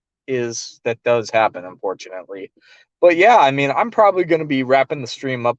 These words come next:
uh, relatively. I blocked the spammer. Nice. Yeah, I mean, this is,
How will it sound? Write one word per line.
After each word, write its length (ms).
uh, 320
relatively. 680
I 120
blocked 360
the 60
spammer. 560
Nice. 600
Yeah, 240
I 80
mean, 220
this 220
is, 380